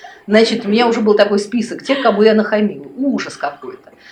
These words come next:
Ну, крыша едет, дом стоит, ребят. Ну, правда, когда в теле боль поселяется, и до шести утра не спишь, конечно, это, в общем,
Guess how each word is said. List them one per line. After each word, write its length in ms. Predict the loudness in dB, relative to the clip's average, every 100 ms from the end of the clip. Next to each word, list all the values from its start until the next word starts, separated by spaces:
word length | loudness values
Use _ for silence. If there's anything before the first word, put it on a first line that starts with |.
| -20 -12
Ну, 160 | -4
крыша 320 | 2 4 4 -2
едет, 300 | -2 -2 -2
дом 140 | -4
стоит, 420 | 0 2 2 -2
ребят. 320 | -6 -4 -4
Ну, 80 | -6
правда, 320 | -2 -2 -2
когда 320 | -4 -2 0 0
в 60 |
теле 220 | -2 -6
боль 240 | -4 -4 -6
поселяется, 600 | -10 -8 -4 -4 -6 -12
и 40 |
до 80 | -12
шести 340 | -12 -14 -10
утра 320 | -10 -6 -6 -6
не 120 | -10
спишь, 300 | -12 -12 -10
конечно, 440 | -10 -8 -10 -12
это, 200 | -20 -20
в 80 | -20
общем, 220 | -18 -18